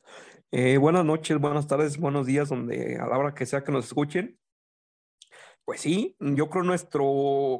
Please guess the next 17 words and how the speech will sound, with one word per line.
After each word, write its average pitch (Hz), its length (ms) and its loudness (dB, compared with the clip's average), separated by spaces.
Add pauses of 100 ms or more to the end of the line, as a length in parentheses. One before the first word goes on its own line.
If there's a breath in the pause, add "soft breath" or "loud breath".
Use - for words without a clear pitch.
nuestro 135 400 -4
propósito 151 540 -2
fue, 156 520 2
este, - 220 -4
ahora 156 180 0
sí 151 200 0
hacer 160 180 -2
los 156 160 -4
pinches 147 300 -6
capítulos 139 800 -2 (320 loud breath)
semanales, 139 640 0
porque 127 320 -2
ya 131 80 4
es 143 80 2
la 156 80 0
segunda 147 280 0
semana 147 520 -4